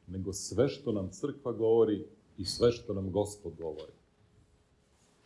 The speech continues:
I onda osluškujemo kao što osluškujemo prirodu. I polako te reči dolaze do našeg srca. Jer i ovo danas što govorimo, o ovom sudu, i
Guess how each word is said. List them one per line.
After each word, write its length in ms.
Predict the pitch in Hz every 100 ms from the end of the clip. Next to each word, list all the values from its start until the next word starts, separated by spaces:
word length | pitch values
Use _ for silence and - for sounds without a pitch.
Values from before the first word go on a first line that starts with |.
| -
I 120 | 95
onda 220 | 147 139
osluškujemo 720 | 123 - 143 139 - 143 120
kao 200 | - 131
što 220 | 127 - 117
osluškujemo 640 | - 127 - - 110 104
prirodu. 520 | - 110 107 104 - - - - - - - - - - - -
I 80 | 101 -
polako 560 | 104 104 151 156 -
te 240 | 117 135 120
reči 400 | 117 120 - 101
dolaze 580 | 104 104 107 92 92 - - _ _
do 160 | 95 101
našeg 340 | 98 95 - -
srca. 400 | - 95 - - _ _ _ _ _ _ _ _ _ _ _ _ _
Jer 160 | 104 101
i 80 |
ovo 200 | 107 117
danas 540 | 92 110 110 131 123 -
što 240 | - -
govorimo, 540 | 95 98 95 90 - - - _ - - - - - - - - -
o 180 | 98 107
ovom 220 | 113 107 95
sudu, 540 | - 120 127 127 143 - - - - - - - - _ -
i 60 | -